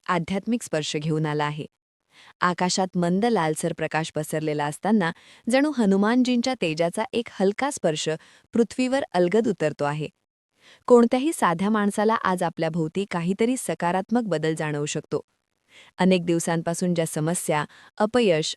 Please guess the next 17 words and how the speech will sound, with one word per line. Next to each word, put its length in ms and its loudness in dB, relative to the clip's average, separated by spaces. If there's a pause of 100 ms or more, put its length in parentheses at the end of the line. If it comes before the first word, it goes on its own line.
अडथळे, 500 2 (340)
कोर्ट 260 8
कचेरीची 460 2
धावपळ, 500 0 (300)
पैशांचा 580 2
ताण, 180 -2 (360)
घरातील 520 2
तणाव, 300 0 (260)
हे 140 0
सगळं 260 2 (120)
पायाशी 440 2
बांधलेले 500 2
वाटत 340 0
होतं, 220 -2 (380)
ते 80 4
आज 160 2
जणू 280 2